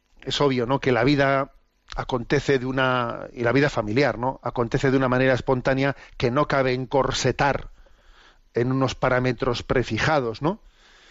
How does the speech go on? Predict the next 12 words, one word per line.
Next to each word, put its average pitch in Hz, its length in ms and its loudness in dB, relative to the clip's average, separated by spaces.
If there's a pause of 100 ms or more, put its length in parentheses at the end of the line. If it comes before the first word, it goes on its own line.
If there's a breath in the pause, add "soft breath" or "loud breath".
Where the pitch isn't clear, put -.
(580 soft breath)
Pero 131 200 4
puede 170 300 4
ayudar 135 480 2
el 131 120 0
esquematizar 127 840 0
las 123 140 0
virtudes, 135 800 2 (100)
¿eh? 139 220 -4 (580)
para 120 180 2
tomar 127 320 0
más 143 160 -2
conciencia 139 640 0